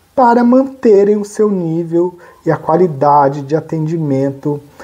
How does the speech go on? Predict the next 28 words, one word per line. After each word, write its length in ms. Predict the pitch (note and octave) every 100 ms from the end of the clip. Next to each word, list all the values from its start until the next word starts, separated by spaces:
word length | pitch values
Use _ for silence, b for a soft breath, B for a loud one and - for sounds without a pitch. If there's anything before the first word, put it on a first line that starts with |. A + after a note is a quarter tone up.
| B B -
é, 680 | D3+ D3 C#3+ C#3 C3+ C3
sem 340 | - - G3 F#3+
a 40 |
enfermagem, 760 | F3 F3+ D#3 C#3+ C#3+ D#3 D3 C3+
gente, 380 | C3 B2+ B2+ D3
não 160 | D3
tem, 400 | D#3+ - D#3+ D#3+
não 260 | D#3 C#3 D3+
tem 240 | D3+ D#3
como 440 | D#3+ E3 D3 C#3 C3+
um 180 | C3 C3+
hospital 560 | D3 - D3 D3 C#3
andar, 400 | C3+ B2 A2+ - _ -
né? 280 | C3+ E3 D#3+ -
Seja 340 | B2+ F3 E3 E3
de 140 | D3
que 180 | C#3+ E3+
tamanho 440 | E3+ D3+ D#3 D#3+
for. 300 | D3+ - - - B B B
Então 140 | - C4+
é 60 |
uma 260 | C4 A3 G#3
ótima 340 | G3+ G#3+ G3+
notícia, 640 | F3 D3+ - A3+ A#3 B3 B3 b b b
vamos 320 | D3 F3+ F3+
aproveitar 580 | E3 E3 D3+ C#3+ C#3 D3+
aí 180 | C#3 C3+
essa, 640 | C#3 - C3+ B2+ A#2+ B2+